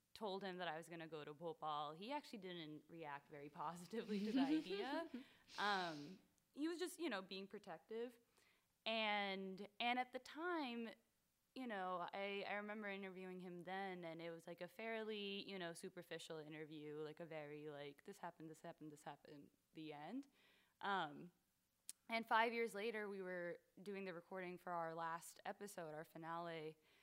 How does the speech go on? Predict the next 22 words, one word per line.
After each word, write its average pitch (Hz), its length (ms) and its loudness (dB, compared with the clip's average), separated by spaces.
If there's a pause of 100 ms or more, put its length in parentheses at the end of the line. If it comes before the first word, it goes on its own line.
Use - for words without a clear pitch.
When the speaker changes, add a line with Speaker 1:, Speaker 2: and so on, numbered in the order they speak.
(280)
Speaker 1:
um, 170 460 4
and 180 100 0
we 180 80 0
decided 175 400 0
to 160 80 -4
re-interview 170 600 -4
him, 151 380 -6
Molly 151 320 -2
and 151 120 -6
I, 151 280 -8 (300)
and 160 180 -6 (460)
it 220 100 6
was 262 140 2
a 277 80 0
totally 269 560 0
different 226 580 2 (140)
experience. 247 880 0
It 220 100 2
was 226 140 -2
so 247 420 4
much 269 260 2
more, 202 640 0